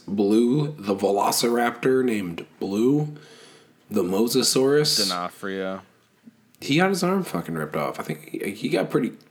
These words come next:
Speaker 1: he got pretty killed.
Speaker 2: He's dead. He got dead. Yeah,
Speaker 1: Yeah.
Speaker 2: he got killed. No, I'm just, yeah.
Speaker 1: <laughs> They
Speaker 2: Uh,
Speaker 1: could, they
Speaker 2: uh,
Speaker 1: could have
Speaker 2: fat security
Speaker 1: cloned
Speaker 2: guard that
Speaker 1: him.
Speaker 2: got killed. Yeah. Uh, let's,
Speaker 1: We'll get
Speaker 2: let's,
Speaker 1: there.
Speaker 2: let-,
Speaker 1: We'll get there.
Speaker 2: <laughs> let's
Speaker 1: Uh,
Speaker 2: save that.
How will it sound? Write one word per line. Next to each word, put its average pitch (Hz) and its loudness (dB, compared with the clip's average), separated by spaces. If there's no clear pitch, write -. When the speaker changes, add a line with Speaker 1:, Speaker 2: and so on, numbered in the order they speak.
Speaker 1:
he 107 -2
got 196 -4
pretty 104 -2
killed. 143 0
Speaker 2:
He's - -6
dead. - -8
He 117 -8
got 104 -8
dead. - -14
Yeah, - -10
Speaker 1:
Yeah. 78 -6
Speaker 2:
he - -6
got - -14
killed. - -20
No, 113 -2
I'm 110 -2
just, - -6
yeah. 80 -14
Speaker 1:
<laughs> - -8
They - -8
Speaker 2:
Uh, 117 4
Speaker 1:
could, 107 2
they 104 2
Speaker 2:
uh, 101 -2
Speaker 1:
could 117 6
have 113 6
Speaker 2:
fat - -4
security 120 4
Speaker 1:
cloned 127 6
Speaker 2:
guard 110 4
that 107 0
Speaker 1:
him. 110 -2
Speaker 2:
got 113 0
killed. 120 -4
Yeah. 101 0
Uh, 135 0
let's, 143 -2
Speaker 1:
We'll 143 4
get 151 6
Speaker 2:
let's, 127 2
Speaker 1:
there. 113 4
Speaker 2:
let-, 165 0
Speaker 1:
We'll 127 2
get 113 -4
there. 90 -6
Speaker 2:
<laughs> - -20
let's 139 -8
Speaker 1:
Uh, 101 0
Speaker 2:
save 95 -2
that. 73 -8